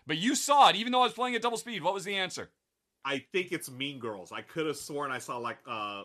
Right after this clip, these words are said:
Speaker 2: like, a high school scene there. Mean Girls.
Speaker 1: Amazing! You guessed it in one at double
Speaker 2: Yes.
Speaker 1: speed.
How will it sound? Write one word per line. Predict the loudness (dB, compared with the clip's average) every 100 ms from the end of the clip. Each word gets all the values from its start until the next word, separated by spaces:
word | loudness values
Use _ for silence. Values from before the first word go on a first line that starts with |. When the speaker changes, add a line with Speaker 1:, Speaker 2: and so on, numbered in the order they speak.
| -10
Speaker 2:
like, | -12
a | -8
high | -10
school | -10 -10 -12
scene | -12 -16
there. | -16
Mean | -10 -8 -6
Girls. | -6 -8 -14 -20 _ _ _ _ _ _ _ _ _ _ _ _ _ _
Speaker 1:
Amazing! | 6 6 8 6 6 4 2 4 2
You | 0 4
guessed | 6 6 4
it | -4
in | -4 0
one | 4 8 8 6
at | 6 4
double | 8 8 8 6
Speaker 2:
Yes. | 4 0
Speaker 1:
speed. | 0 2 0 0 -2 -6